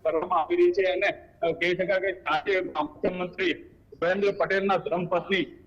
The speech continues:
હેતલબેન પટેલ પણ આ ઘટ સ્થાપના વિધિમાં જોડાયા છે અને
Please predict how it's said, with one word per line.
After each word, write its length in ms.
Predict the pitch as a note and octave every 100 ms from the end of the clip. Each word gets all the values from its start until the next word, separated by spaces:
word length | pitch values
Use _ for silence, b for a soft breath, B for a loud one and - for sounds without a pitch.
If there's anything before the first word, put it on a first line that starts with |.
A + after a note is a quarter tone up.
| C3
હેતલબેન 460 | C#3+ F#3+ G3+ G3
પટેલ 280 | E3+ D#3 F#3+
પણ 200 | F#3+ G3+
આ 260 | G3 F#3 F#3
ઘટ 420 | F3+ E3 D#3 E3
સ્થાપના 360 | F3+ F3 F#3
વિધિમાં 440 | F#3 D3+ E3+ E3+ D3+
જોડાયા 400 | D#3 D#3 F3 F3+
છે 100 | F#3+
અને 360 | G3 F3 F#3